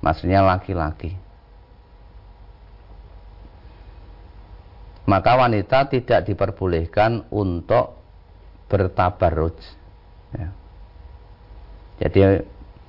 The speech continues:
pengen dilihat, pengen diperhatikan atau mungkin memamerkan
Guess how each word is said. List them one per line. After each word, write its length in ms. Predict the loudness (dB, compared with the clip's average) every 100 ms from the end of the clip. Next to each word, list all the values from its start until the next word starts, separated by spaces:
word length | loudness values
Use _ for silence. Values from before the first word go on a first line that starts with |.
| -10
pengen 640 | -2 -2 0 0 0 -2 -8 -12 -20 -20 -20 -20 -20
dilihat, 800 | -2 0 2 0 0 2 0 -2 -20 -20 -20 -4
pengen 560 | -2 0 -2 -2 -4 -4
diperhatikan 1120 | -6 -4 -4 -2 -2 -4 -10 -2 0 0 -2
atau 320 | -4 0 2
mungkin 400 | 2 0 0 0
memamerkan 880 | -2 0 0 0 0 -2 -2 -2 -4